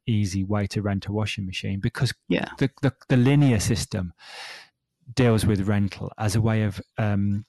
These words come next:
Speaker 1: giving access to stuff to people who haven't got good credit rating.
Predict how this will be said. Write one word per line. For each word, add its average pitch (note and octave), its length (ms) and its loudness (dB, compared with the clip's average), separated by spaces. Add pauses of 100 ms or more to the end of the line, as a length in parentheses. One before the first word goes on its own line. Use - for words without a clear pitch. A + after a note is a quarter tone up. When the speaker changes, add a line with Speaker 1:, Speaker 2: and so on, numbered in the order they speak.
(160)
Speaker 1:
giving A#2+ 220 4
access A#2 480 -2
to G#2 320 0 (100)
stuff - 420 -2 (280)
to - 100 -2
people A#2 360 0
who G2+ 140 0
haven't G#2+ 220 -2
got A2 200 -4
good - 220 0
credit A#2+ 360 0
rating. F#2 440 -10